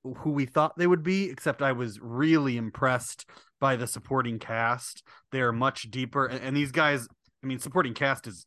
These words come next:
a little derogatory. I mean, they're gonna be big time players for Young this year, and I just like them a lot more than I expected to. Uh,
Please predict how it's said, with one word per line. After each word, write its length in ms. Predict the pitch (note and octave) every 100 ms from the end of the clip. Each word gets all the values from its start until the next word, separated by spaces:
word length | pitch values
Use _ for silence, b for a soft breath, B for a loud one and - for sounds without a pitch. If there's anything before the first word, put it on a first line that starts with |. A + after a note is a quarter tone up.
| _ -
a 40 |
little 200 | C3+ C3
derogatory. 880 | G2 G#2+ A2 C3 C3 - G2 F#2+ G2 B B B
I 40 |
mean, 100 | A#2 A#2
they're 100 | C#3+
gonna 180 | C#3+ A2+
be 320 | G#2 B2 G2 - -
big 240 | D3 A#2
time 320 | - A#2+ G#2
players 400 | - B2+ C3 C3
for 100 | -
Young 280 | A#2 A#2 A2+
this 180 | G#2+ -
year, 140 | A#2
and 80 | A2+
I 80 | C3
just 180 | B2+ -
like 280 | A#2 C3+ -
them 160 | A#2+
a 40 | A2
lot 220 | A2+ A#2
more 400 | B2 A#2+ A2 G2+ B B B
than 100 | B2+
I 120 | A#2+ G#2+
expected 640 | - - B2+ - B2 F#2+
to. 340 | - G#2 F#2+
Uh, 100 | F2+